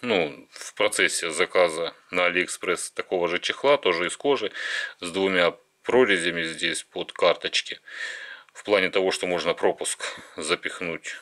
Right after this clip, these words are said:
в телефон и заходить на работу, прикладывая заднюю крышку, ну, грубо говоря, телефон с, с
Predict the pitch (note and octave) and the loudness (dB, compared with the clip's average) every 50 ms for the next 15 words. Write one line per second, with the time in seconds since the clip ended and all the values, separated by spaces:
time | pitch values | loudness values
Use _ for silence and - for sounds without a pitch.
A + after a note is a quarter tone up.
0 | - _ _ _ _ _ _ _ - - - G2+ G2 G#2 - - C#3+ D3+ D#3+ D3+ | -16 _ _ _ _ _ _ _ -8 -2 0 0 2 0 0 2 2 2 2 0
1 | D3+ - _ _ _ A#2 C3 D#3 D3 A#2 G#2 - _ _ _ _ - - - - | -4 -10 _ _ _ -12 -10 -10 -10 -12 -14 -16 _ _ _ _ -20 -16 -14 -14
2 | - - - _ - F2+ F2+ F#2 - G#2 G2 F#2 G#2 G#2 - - - - F#2+ F2+ | -14 -14 -16 _ -10 -6 -6 -2 0 0 0 0 -2 -6 -6 -8 -10 -8 -4 0
3 | F2+ F#2 F2+ F2 F#2+ G#2+ - - F#2 E2+ - - _ _ - - - - - F#2 | 2 4 4 4 2 0 -2 -2 -6 -8 -8 -10 _ _ -6 -6 -4 2 4 4
4 | F2+ E2+ F2 E2+ E2+ E2+ - - - - _ _ _ _ _ _ _ - - - | 4 4 2 -2 -2 -4 -4 -4 -8 -12 _ _ _ _ _ _ _ -20 -20 -18
5 | - - - - - - - - - - _ _ _ _ _ _ _ _ - - | -18 -16 -16 -16 -18 -18 -18 -20 -20 -20 _ _ _ _ _ _ _ _ -20 -20
6 | - _ _ _ _ _ E2+ E2 F#2 F#2+ F2+ E2 F2+ F2+ F2+ - - F2 F#2+ F#2 | -20 _ _ _ _ _ -4 0 2 2 2 2 -2 -6 -6 -6 -6 -4 -4 -4
7 | - - - F2+ D#2 - _ _ _ _ _ _ _ _ _ _ - G2+ F#2 D#2+ | -4 -6 -8 -12 -16 -16 _ _ _ _ _ _ _ _ _ _ -6 -4 -2 0
8 | D#2+ F2 F2+ D#2 E2+ E2+ F2 F2 E2+ E2+ E2 - E2+ F2 F2 - - G2 F#2 F2 | 0 0 0 0 2 2 4 4 4 4 2 2 -2 -4 -2 -2 -2 -2 -2 -4
9 | - - - - _ _ _ _ _ _ _ _ - - - - - - - - | -8 -16 -20 -20 _ _ _ _ _ _ _ _ -10 -6 -4 -4 -2 0 0 0
10 | E3+ E3+ - - - - | 2 2 0 0 -2 -6